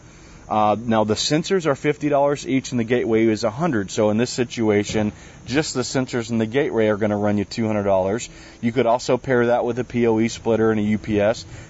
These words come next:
which might put you up in the three fifty range. So obviously, these last two options are a lot more expensive than the twenty-four dollar option,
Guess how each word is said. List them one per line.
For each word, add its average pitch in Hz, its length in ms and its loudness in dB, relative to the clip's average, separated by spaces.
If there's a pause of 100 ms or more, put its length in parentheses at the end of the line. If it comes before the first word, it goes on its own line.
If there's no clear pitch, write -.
which 107 200 -2
might 110 240 0
put 117 220 -2
you 113 100 4
up 117 140 0
in 107 80 -2
the 101 80 -2
three 110 240 0
fifty 120 360 -2
range. 95 360 -2
So 175 200 2 (240)
obviously, 170 520 0
these 143 240 0
last 143 340 0
two 127 300 2 (260)
options 131 460 -2
are 107 100 2
a 104 80 4
lot 120 220 2
more 117 180 2
expensive 113 640 -2
than 110 220 0
the 101 120 0
twenty-four 117 520 0
dollar 101 260 2
option, 104 460 0